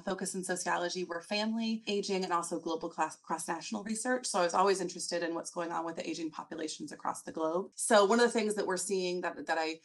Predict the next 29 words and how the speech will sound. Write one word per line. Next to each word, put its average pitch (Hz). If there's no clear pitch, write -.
learned 214
early 208
on 175
when 165
I 160
was 165
in 170
school 160
is 160
that, 160
um, 160
it's, -
that 180
really 254
struck 185
me 180
and 165
led 160
me 156
into 156
this 165
area -
is 180
a 185
couple 226
demographic 175
changes 165
are 160
occurring. 175